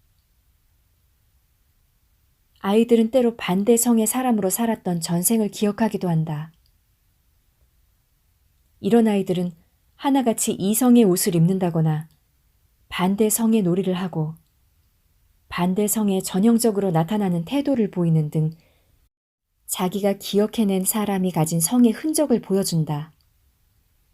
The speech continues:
공포심과 마찬가지로 이런 선호는 아이가 자라남에 따라 약해진다. 그러나 어떤 아이들은 고집스럽게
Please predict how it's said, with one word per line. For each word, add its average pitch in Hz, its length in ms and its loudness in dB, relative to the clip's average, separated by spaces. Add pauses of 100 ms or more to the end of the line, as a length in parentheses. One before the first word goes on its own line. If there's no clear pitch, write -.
(1400)
공포심과 240 640 2
마찬가지로 185 880 0 (420)
이런 180 240 -2
선호는 226 600 0 (260)
아이가 190 340 2
자라남에 202 640 0
따라 185 400 0
약해진다. 165 840 -2 (2250)
그러나 202 360 2
어떤 254 360 2
아이들은 226 420 2
고집스럽게 220 960 -2